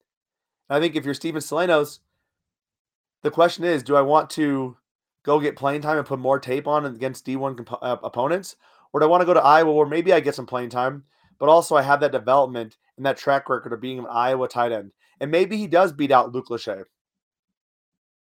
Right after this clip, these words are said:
Maybe he does. There's always that possibility.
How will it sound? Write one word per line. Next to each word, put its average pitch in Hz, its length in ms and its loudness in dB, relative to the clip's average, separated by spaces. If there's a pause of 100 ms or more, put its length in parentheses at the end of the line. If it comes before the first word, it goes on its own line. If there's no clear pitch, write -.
(760)
Maybe 196 260 -4
he 208 60 -6
does. 175 360 2 (720)
There's 147 160 -4
always 175 360 4
that 160 160 2
possibility. 139 680 -4